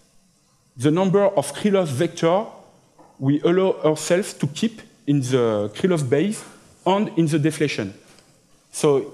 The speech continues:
here it was fixed to, uh, four hundred, uh, vector. So when you compare all, all this, uh, uh, all this method, you, you have the same amount, uh,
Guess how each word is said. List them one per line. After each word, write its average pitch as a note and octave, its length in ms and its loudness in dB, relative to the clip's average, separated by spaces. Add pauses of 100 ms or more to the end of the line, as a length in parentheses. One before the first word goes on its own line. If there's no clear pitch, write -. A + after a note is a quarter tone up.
(160)
here F#3+ 300 2
it D#3 180 -2
was D3 180 0
fixed - 380 -6
to, C3 260 0
uh, A2+ 160 -2
four F#3 280 0
hundred, D#3 520 0 (760)
uh, A2+ 200 -2
vector. D3 480 0 (960)
So D3 600 0 (1700)
when D#3+ 220 2
you E3+ 80 0
compare F#3 420 2
all, E3+ 400 2 (160)
all F3 140 4
this, E3 380 -2
uh, G#2 640 -2 (260)
uh, G2 160 -8 (200)
all D#3+ 100 2
this E3 240 -2
method, F3 460 0
you, C#3 320 2
you C#3 200 2
have D#3+ 240 0
the C3+ 80 0
same F#3 340 0
amount, E3+ 440 0
uh, C#3+ 100 4